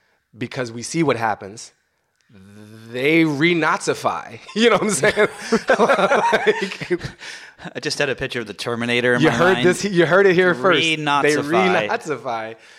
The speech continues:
Speaker 1: And it's exhausting. It's exhausting to explain things that you think people should know by now. It's exhausting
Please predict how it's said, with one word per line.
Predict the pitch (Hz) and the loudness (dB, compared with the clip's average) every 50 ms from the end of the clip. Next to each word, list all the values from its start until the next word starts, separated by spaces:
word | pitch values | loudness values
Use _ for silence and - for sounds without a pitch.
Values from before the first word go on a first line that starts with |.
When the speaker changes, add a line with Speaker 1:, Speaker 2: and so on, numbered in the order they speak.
| - _ _ _ - | -20 _ _ _ -6
Speaker 1:
And | 147 143 | -4 -2
it's | 139 135 143 - - | -2 -4 -4 -10 -10
exhausting. | - 143 120 113 107 131 139 196 208 - - - - - _ - | -10 -10 -10 -8 -10 -8 -8 -8 -10 -12 -14 -16 -20 -20 _ -14
It's | - 135 - | -12 -6 -6
exhausting | 131 117 107 123 123 139 147 - - 156 151 156 | -6 -6 -4 -2 -2 -2 -2 -4 -6 -6 -6 -6
to | 151 - 143 135 131 127 127 - - _ _ _ _ _ _ _ _ _ - | -8 -6 -4 -4 -4 -4 -6 -10 -18 _ _ _ _ _ _ _ _ _ -12
explain | - - - - - 117 120 127 127 | -10 -10 -10 -10 -8 -8 -6 -6 -6
things | - 143 131 127 123 | -4 -2 -2 -2 -2
that | 117 117 120 | -4 -4 -6
you | 113 104 | -6 -6
think | - 120 110 | -6 -6 -6
people | - 127 113 110 | -6 -14 -14 -12
should | - 110 104 | -14 -10 -8
know | 107 107 | -8 -8
by | 95 82 73 | -8 -10 -16
now. | - - - - _ _ _ _ _ _ _ _ - | -18 -20 -20 -20 _ _ _ _ _ _ _ _ -8
It's | 156 156 - - | -8 -6 -4 -4
exhausting | 117 104 104 95 113 113 120 127 127 - - 143 127 123 123 120 | -6 -6 -6 -6 -2 0 0 0 0 -2 -2 -2 -2 -2 -2 -6